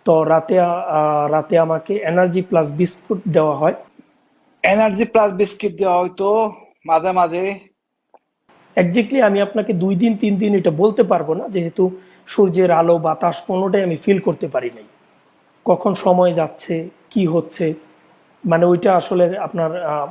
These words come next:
Speaker 1: অনুমান করা যায় না। তারপরও খাবারের যে সময়টা, এটা অনেক সময় দেখা যাইতো যে খুব ক্ষুধা লাগছে, খাবার দিচ্ছে না, আবার দেখা যাচ্ছে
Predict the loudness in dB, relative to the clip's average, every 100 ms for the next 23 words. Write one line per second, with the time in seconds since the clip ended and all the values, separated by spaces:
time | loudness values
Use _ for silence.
0 | 0 2 4 2 0 -4 -6 -12 -14 _
1 | _ _ _ _ _ _ _ _ _ _
2 | 0 0 0 -4 -6 -2 0 2 2 2
3 | 0 0 -2 -2 -4 -4 -2 0 2 0
4 | -2 -10 _ -2 0 0 -2 -2 -4 -8
5 | _ _ 0 2 2 2 0 -2 0 -2
6 | -2 0 2 2 -2 -6 -6 -2 -2 -2
7 | -6 -4 -4 -4 -2 0 0 -2 -2 -4
8 | -4